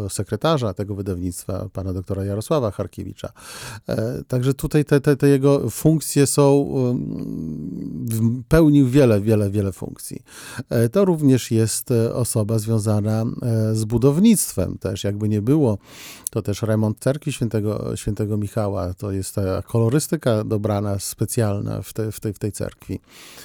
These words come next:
Ale to jest również osoba, która organizowała, tu Władyka Jakub podkreślał, e, w swoim słowie skierowanym do jubilata, e, w trakcie obchodów,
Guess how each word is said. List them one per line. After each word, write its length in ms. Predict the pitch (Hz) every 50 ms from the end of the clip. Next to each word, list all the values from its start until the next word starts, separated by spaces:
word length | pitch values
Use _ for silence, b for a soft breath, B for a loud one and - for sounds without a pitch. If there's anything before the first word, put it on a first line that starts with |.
| B B B B B
Ale 220 | - 113 117 123
to 160 | 120 - 123 120
jest 240 | 117 120 117 -
również 360 | 120 120 113 117 120 120 - -
osoba, 560 | 113 - - 117 110 113 117 117 123 123 120
która 540 | - - - 120 117 117 117 117 117 117 -
organizowała, 880 | - 127 120 117 110 120 113 117 107 113 107 101 120 143 151 139 110 101
tu 220 | - 104 98 101
Władyka 380 | 98 101 98 95 104 - - 104
Jakub 340 | 107 107 110 - - 110
podkreślał, 580 | - 110 - - - 117 120 117 - - 143 127
e, 1000 | 120 113 - _ - - - - - - - _ - 113 110 113 110 110 110 110
w 100 | 104 101
swoim 360 | - - - - 113 107 107 104
słowie 560 | - - 113 107 107 104 101 110 101 98 101 - - 110
skierowanym 520 | - - - 107 107 104 107 107 110 107
do 100 | 104 107
jubilata, 800 | 107 104 104 98 107 104 104 104 107 110 - - 104 104 101 104
e, 160 | - - 107 101
w 80 | -
trakcie 340 | - 110 107 98 - - 110
obchodów, 600 | 101 - - - 110 104 101 110 104 101 - -